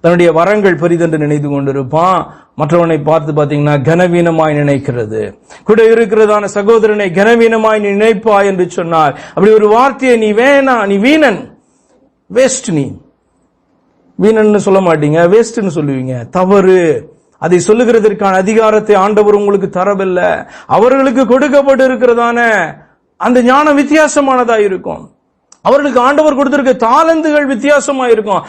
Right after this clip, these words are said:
அவங்க செய்யற வேலையெல்லாம் உங்களால செய்ய முடியாது, அது தெரியுமா உங்களுக்கு?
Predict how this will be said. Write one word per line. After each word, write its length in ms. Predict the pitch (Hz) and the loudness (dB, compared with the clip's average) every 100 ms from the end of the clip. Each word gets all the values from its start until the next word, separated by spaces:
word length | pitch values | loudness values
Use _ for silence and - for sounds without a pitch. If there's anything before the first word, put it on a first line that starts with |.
| - | -8
அவங்க 360 | 160 233 247 262 | -2 0 2 2
செய்யற 80 | 269 | 2
வேலையெல்லாம் 400 | 254 247 247 240 | 2 2 0 0
உங்களால 220 | 240 226 | 0 2
செய்ய 220 | 226 208 | 2 0
முடியாது, 360 | 196 180 170 180 | 0 0 2 2
அது 120 | 190 | 2
தெரியுமா 300 | 196 190 185 | 2 2 -2
உங்களுக்கு? 560 | 180 170 185 180 151 | -2 -4 -2 -2 -2